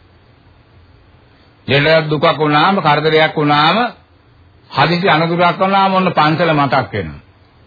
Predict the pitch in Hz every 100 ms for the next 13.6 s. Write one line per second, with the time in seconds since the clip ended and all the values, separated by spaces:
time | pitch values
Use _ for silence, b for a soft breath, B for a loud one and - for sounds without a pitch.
0 | _ _ 127 156 180 175 175 156 170 160
1 | 160 135 123 131 165 175 180 175 170 151
2 | 160 139 139 180 147 127 120 117 110 131
3 | 160 165 160 139 139 208 190 131 147 190
4 | 190 143 113 101 85 90 _ _ _ _
5 | _ _ _ _ _ _ _ _ _ _
6 | - 202 240 196 208 240 233 170 240 254
7 | 254 254 180 175 214 240 233 233 196 185
8 | 180 233 220 190 175 160 226 247 208 180
9 | 180 233 208 185 233 226 226 208 240 247
10 | 185 127 95 - - _ _ _ _ -
11 | 117 131 180 202 170 196 220 185 180 214
12 | 240 247 220 226 226 214 196 185 185 170
13 | 160 180 170 113 87